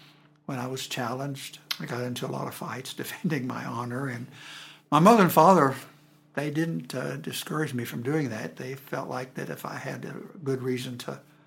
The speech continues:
fight back, I, I should <laughs> fight back. And that instilled in me this desire to, uh, go for the best or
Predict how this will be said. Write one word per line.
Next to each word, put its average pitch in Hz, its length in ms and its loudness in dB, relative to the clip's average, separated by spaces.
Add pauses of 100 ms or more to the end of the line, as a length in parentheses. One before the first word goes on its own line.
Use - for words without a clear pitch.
(400)
fight 151 280 -8
back, 123 300 -10
I, 143 220 -10 (280)
I 135 100 -12
should 135 480 -6
<laughs> - 80 -20
fight - 340 -12
back. 160 400 -8 (180)
And 190 240 4
that 214 260 6
instilled 220 480 8
in 170 140 6
me 170 240 8
this 143 340 2
desire 139 600 4
to, 127 480 0
uh, 117 200 -6 (420)
go 180 260 8
for 139 400 -2
the 120 120 -4
best 123 520 -6
or 117 200 -8